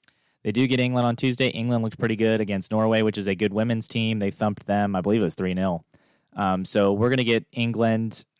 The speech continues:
Uh, look, we beat one of the best teams. I would say right now the Netherlands is probably the second best team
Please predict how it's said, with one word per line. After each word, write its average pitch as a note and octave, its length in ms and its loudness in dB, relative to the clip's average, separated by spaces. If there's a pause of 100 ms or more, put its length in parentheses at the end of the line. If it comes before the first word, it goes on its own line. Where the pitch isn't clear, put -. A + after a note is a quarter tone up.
(140)
Uh, F#3 240 0 (160)
look, D#3 340 4
we B2 160 0
beat D3 300 -2 (720)
one C3 320 2
of C#3 160 4
the C3 80 4
best A#2+ 260 2
teams. G#2 340 -4
I A#2+ 120 0
would E3+ 160 0
say C#3+ 160 0
right A2+ 240 0
now G2+ 260 0
the F2 100 -4
Netherlands A2 640 -4
is - 80 -4
probably D3 280 -4
the C#3+ 100 -10
second D3+ 260 -8
best D3+ 220 -6
team D#3 280 -6